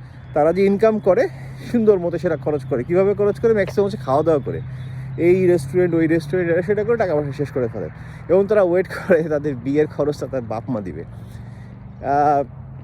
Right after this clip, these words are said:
মানে দেখা যাচ্ছে যে আমরা সেই ছোটোবেলায় আমাদের দেশে যেই কনসেপ্টটা ছিল, এত বছর পরে এসে জেনজিদের মধ্যে একই অ্যাটিটিউড যে বাপ মা আমাদেরকে বিয়ের খরচ দিবে।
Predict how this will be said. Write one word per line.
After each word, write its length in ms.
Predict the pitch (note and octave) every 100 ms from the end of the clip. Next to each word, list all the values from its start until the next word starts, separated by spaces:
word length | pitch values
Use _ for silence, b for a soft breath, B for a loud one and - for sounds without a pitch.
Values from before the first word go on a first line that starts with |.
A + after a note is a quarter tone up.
| - - - - - D3
মানে 120 | E3+
দেখা 220 | F3 G3
যাচ্ছে 260 | G3+ - G3+
যে 340 | G3+ F#3+ D3+ C#3 B B B
আমরা 220 | C3 E3
সেই 480 | F#3 - A3 A#3 A#3
ছোটোবেলায় 520 | G3 G3 F#3+ F#3 F3
আমাদের 320 | E3+ D#3+ E3+ D#3
দেশে 260 | D#3 F3
যেই 180 | D3+ D3+ - -
কনসেপ্টটা 440 | C#3+ C#3 E3 - C#3
ছিল, 300 | - C3+ C#3 - B B B B
এত 200 | C3 F#3+
বছর 360 | F#3 F#3 F#3 E3+
পরে 340 | E3 D3+ D3
এসে 440 | C#3+ - G#3+ D#3+ C3+ B B -
জেনজিদের 560 | A2 F3 G#3+ G#3+ G#3 G#3+
মধ্যে 240 | F#3 D3+
একই 440 | C4+ G#3 G3 - E3+
অ্যাটিটিউড 460 | C3 B2+ G2+ G2+ - B B -
যে 380 | C3 D3+ D3 C#3 B
বাপ 200 | C3 E3+ -
মা 120 | F#3
আমাদেরকে 440 | E3 C#3+ C#3+ C3 G3
বিয়ের 220 | D3+ B2+
খরচ 300 | - G#2+ G#2
দিবে। 200 | F#2+ E2